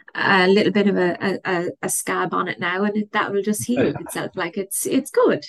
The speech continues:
Speaker 1: It's, it, all of these things are really important. Um, my sister was clearing out our home house.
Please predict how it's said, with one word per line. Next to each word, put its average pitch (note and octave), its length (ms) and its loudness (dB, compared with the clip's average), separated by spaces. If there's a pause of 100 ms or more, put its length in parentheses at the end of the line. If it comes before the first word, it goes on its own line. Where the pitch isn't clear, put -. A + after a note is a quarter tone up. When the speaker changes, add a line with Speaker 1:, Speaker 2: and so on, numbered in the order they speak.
Speaker 1:
It's, - 380 -2
it, C#4 140 0
all D4 200 2
of D4+ 80 0
these C#4 180 2
things B3+ 220 -2
are G#3 120 0
really G3+ 240 0
important. G3+ 640 -6
Um, F3+ 340 -4 (640)
my G3 220 2
sister G3+ 480 0
was F#3 180 -4
clearing F3+ 420 -4
out E3+ 200 -6 (340)
our E3+ 440 -2
home A#3 340 2
house. F#3 420 -4